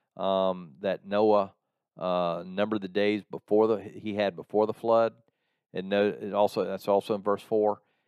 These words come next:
And note the different numbers, uh, that Moses gives us in Genesis eight. Okay, here's the question. Why does Moses give us all these numbers? Is there any significance here for us?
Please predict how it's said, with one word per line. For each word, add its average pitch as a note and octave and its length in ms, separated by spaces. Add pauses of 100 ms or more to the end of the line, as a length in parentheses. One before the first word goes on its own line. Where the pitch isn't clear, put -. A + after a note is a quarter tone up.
(160)
And F#2+ 200
note B2+ 180
the C3 80
different A2+ 320
numbers, A2 460 (180)
uh, G2+ 120 (160)
that F#2 140
Moses G#2 600
gives G2 260
us F#2+ 160
in G2+ 140
Genesis F2+ 480
eight. A2 260 (260)
Okay, G#2 280
here's B2 240
the F#3 80
question. A2+ 460 (800)
Why D#3+ 400
does A#2 240
Moses A2 580
give G#2+ 240
us G#2 160
all G#2+ 180
these G#2+ 220
numbers? A#2+ 500
Is F#2+ 200
there F#2+ 200
any A2+ 200
significance G#2+ 640
here F2 200
for E2+ 260
us? - 320